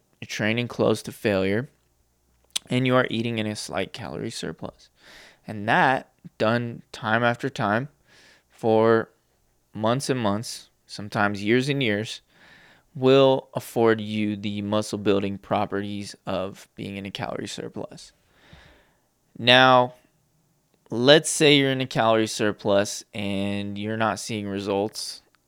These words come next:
and you're not sure what's wrong. You just feel like you're gaining fat. Well, chances are your mind might be playing tricks on you. Chances are your training program is not effective. You're not training close to failure.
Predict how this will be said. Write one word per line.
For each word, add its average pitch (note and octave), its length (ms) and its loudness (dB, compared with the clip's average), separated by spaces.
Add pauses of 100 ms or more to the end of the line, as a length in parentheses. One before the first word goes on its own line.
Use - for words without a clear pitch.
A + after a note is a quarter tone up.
and G#2 800 -4 (140)
you're A2 120 -8
not G#2 200 -2
sure G2+ 220 -4
what's G2 260 -6
wrong. A2 400 -2
You G#2+ 160 -12
just G#2 300 -10
feel G#2 140 0
like G2 160 -2
you're G#2 80 -8
gaining G2 380 -6
fat. - 520 2 (720)
Well, B2 400 4
chances A2+ 580 -4
are A#2+ 460 6 (340)
your G#2 140 -8
mind G2+ 340 0
might A2+ 200 2
be A2+ 100 -4
playing G2+ 320 -4
tricks D#3 360 0
on D3+ 140 0
you. F#3+ 220 0 (280)
Chances A2+ 480 -4
are G#2+ 160 6
your G#2 160 -2
training A2 440 -4
program A2+ 640 0
is G2+ 140 -6
not G#2 200 0
effective. C3+ 580 2
You're A#2 100 -4
not G2+ 220 -4
training G#2 320 -6
close G2+ 320 -6
to - 80 -20
failure. C#3+ 500 4